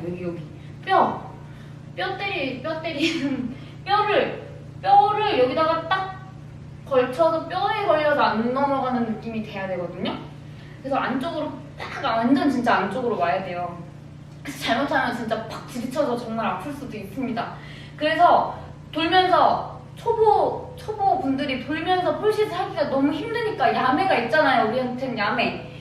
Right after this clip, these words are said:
야매 다음 동작을 해야 되니까 올라와서 폴시트 딱 했는데 내가 여기 안쪽까지 안 오고 여기 밖에 이렇게,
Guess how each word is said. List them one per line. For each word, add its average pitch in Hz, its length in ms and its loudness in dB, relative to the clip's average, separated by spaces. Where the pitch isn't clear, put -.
야매 285 440 2
다음 294 340 2
동작을 311 500 2
해야 381 200 4
되니까 277 840 2
올라와서 254 960 4
폴시트 330 1080 -6
딱 320 240 2
했는데 349 560 4
내가 240 240 2
여기 285 140 -2
안쪽까지 269 520 4
안 233 200 4
오고 247 320 2
여기 247 220 -4
밖에 349 360 -6
이렇게, 294 320 -4